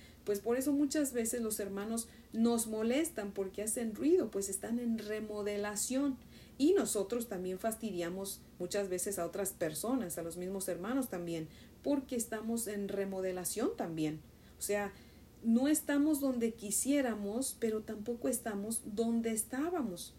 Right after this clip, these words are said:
Gloria a Dios, amén. Y debemos hablar del pecado y debemos vivir arrepintiéndonos todos los días, porque todos los días pecamos, mujeres hermosas, amén. El mundo pone basura en nosotros todos los días y a nosotros aceptarla, pues estamos pecando,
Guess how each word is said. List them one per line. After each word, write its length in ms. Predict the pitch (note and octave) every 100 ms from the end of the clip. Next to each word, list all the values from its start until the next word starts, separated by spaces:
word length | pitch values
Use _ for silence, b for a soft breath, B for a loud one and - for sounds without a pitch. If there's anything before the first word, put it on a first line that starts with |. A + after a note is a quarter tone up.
| -
Gloria 360 | F#3 A#3 A#3+ B3+
a 20 |
Dios, 300 | C4 E4+ -
amén. 240 | F#3 D#4+ - - B B B B
Y 160 | B3 C4
debemos 540 | C4+ B3+ C4 F4 E4
hablar 320 | A3+ A3 A3
del 160 | A#3 B3+
pecado 420 | B3+ A#3+ G3+ G3
y 60 | A3
debemos 520 | G3+ F3+ G3 A#3+ C#4+
vivir 320 | C4 F#3 G3
arrepintiéndonos 1080 | A3+ G#3+ G3+ A3 A3 B3+ G3 F3+ F3+ G3 G3 -
todos 540 | G3 G3 A#3+ A#3+ A#3+
los 220 | A#3 A#3 A3+
días, 400 | C4 F#3+ G#3+ - B B B -
porque 300 | A#3 A#3 C4
todos 320 | B3 B3+ D#4
los 260 | D#4+ D4+ A3
días 500 | C4 C#4 G#3 G3 -
pecamos, 920 | - B3 A#3+ D4+ A4+ B4 C4+ E3+ - - -
mujeres 380 | F3 G3 F#3 F#3
hermosas, 500 | F3 E3+ E3 - - - -
amén. 220 | F3 C#4 - - B B B B B B B -
El 180 | A#3 A#3+
mundo 440 | C4 D4+ D#4 -
pone 340 | C#4 C#4+ D4+ D#4
basura 480 | A#3+ G#3+ B3+ C4+
en 100 | C#4
nosotros 540 | A#3 G#3 A#3+ A#3 A#3+ -
todos 540 | C4 B3+ C4 C4 C4+ C4
los 220 | B3+ G3
días 500 | G3+ G3 F3+ F#3 -
y 120 | G#3
a 40 |
nosotros 460 | G3 F#3+ D4+ D4+ C4
aceptarla, 720 | A3+ G3 - C4 D4 A3 A#3+
pues 140 | C4 G3
estamos 380 | - G#3+ A#3 -
pecando, 580 | F#3 - E3+ E3+ F3